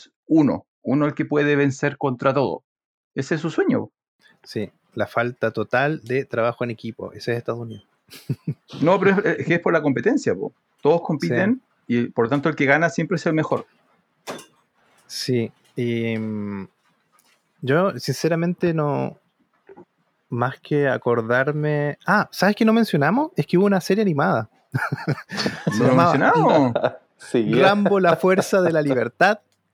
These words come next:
Speaker 2: Tenía sesenta y cinco episodios, chequeado por Don Francisco. <laughs> Y fue como el de, en mil novecientos ochenta y seis, y en esa época se lanzaban los episodios todos de una. Es como, "Chicos, ahí están los sesenta y cinco episodios". Yo me acuerdo que la vi cuando chico en el, en,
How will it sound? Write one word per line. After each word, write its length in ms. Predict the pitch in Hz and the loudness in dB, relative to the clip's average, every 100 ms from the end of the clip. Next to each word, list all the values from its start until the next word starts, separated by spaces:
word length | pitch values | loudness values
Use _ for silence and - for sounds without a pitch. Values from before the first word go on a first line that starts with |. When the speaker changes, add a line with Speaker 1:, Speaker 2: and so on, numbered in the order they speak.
| _ _ - | _ _ -6
Speaker 2:
Tenía 260 | 135 143 143 | -2 0 0
sesenta 380 | 147 143 131 | 0 0 0
y 60 | 123 | -4
cinco 260 | 160 156 165 | -2 0 0
episodios, 680 | 160 160 170 180 196 - _ - | 0 0 2 2 0 -6 _ -4
chequeado 380 | 120 131 135 | 0 4 2
por 160 | 139 135 | 2 0
Don 100 | 135 | -2
Francisco. 500 | 135 135 147 - - _ _ - _ _ _ - | -2 -4 -6 -10 -16 _ _ -20 _ _ _ -2
<laughs> 280 | 156 139 - - 175 165 135 _ - | -2 -2 -10 -16 -14 -14 -18 _ -4
Y 60 | 143 | -2
fue 220 | - 160 | 2 2
como 200 | 180 156 | 4 4
el 140 | 151 | 2
de, 240 | 139 147 - | 4 2 2
en 180 | 143 147 | 0 2
mil 140 | 156 196 | 2 4
novecientos 360 | 196 180 190 | 2 2 0
ochenta 200 | 185 170 | 0 -2
y 40 | 156 | 0
seis, 380 | 175 196 220 139 | 2 2 0 -2
y 260 | 143 135 | -2 0
en 80 | 131 | 0
esa 160 | 147 156 | 2 2
época 240 | 151 147 | 2 0
se 160 | - 127 | 0 -2
lanzaban 400 | 117 - 139 135 | 0 2 2 2
los 80 | 131 | 0
episodios 400 | 127 135 139 - | 0 2 0 2
todos 180 | 160 | 4
de 60 | 160 | 4
una. 160 | 151 127 | 2 0
Es 100 | - | -4
como, 200 | 110 101 | -8 -6
"Chicos, 400 | - 143 135 - | -6 -4 -6 -6
ahí 120 | 123 | -4
están 280 | 139 131 131 | -2 -2 -4
los 120 | 123 | -4
sesenta 240 | 123 127 135 | -2 -2 -2
y 40 | |
cinco 180 | 139 135 | -2 -2
episodios". 380 | 131 120 107 98 _ _ | -2 -2 -2 -4 _ _
Yo 140 | 117 | -2
me 80 | 147 | 2
acuerdo 240 | 156 175 165 | 4 4 4
que 60 | |
la 100 | 143 | 4
vi 100 | 131 | 2
cuando 260 | 147 160 139 | 0 0 0
chico 260 | - 151 151 | -2 0 0
en 80 | |
el, 200 | 135 127 - | 0 -4 -6
en, 500 | 123 117 110 117 | -10 -8 -10 -14